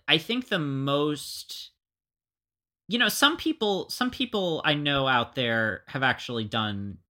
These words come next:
uh, drugs before. But for me, like, I've been so sheltered in my life. I feel like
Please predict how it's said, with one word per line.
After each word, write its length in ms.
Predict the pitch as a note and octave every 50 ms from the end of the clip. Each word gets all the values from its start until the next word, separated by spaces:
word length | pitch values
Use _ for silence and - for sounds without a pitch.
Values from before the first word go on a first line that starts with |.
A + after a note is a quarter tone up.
| _ _ _ _ _ _ _ _
uh, 360 | A2 A2 G#2 G2+ G2 F#2+ F2 C#2 - -
drugs 500 | - A2+ A#2+ B2 A2 F#2 F#2 G#2+ - -
before. 640 | - G#2+ G2+ - - F#2 F2 F2 C2+ A#1+ - - _ _ _ _ _ _ _ - -
But 140 | - E3 -
for 220 | - - - D#3+
me, 720 | D3 C#3+ D#3 F3+ A3 C4 C#4 B3 G3 E3 D3+ C#3+ C3+ B2+ -
like, 300 | - C#3 D3 C#3 B2 A#2 - - - - - _ _ _ _ _ _ _ _ _ - A#2+ - _ _ -
I've 300 | C#3+ D3+ E3 F3+ E3+ -
been 200 | G3+ F#3+ F3+ D#3+
so 340 | C#3 - - F#3 E3+ D#3+ C#3
sheltered 760 | - - - - - D3+ D3+ D3+ - - D3+ C#3 B2+ A#2
in 120 | B2 A#2+ A2+
my 260 | A#2 A#2 A2+ A2+ A2
life. 600 | A2 A2 A2 G#2+ G#2 G2+ F#2+ F#2 - - - _ _ _ _
I 140 | C3+ C#3 C#3
feel 400 | C3+ - - - D#3 D#3 D#3+ D#3
like 420 | D#3 D3+ D3+ C#3+ C#3+ C3+ C#3 -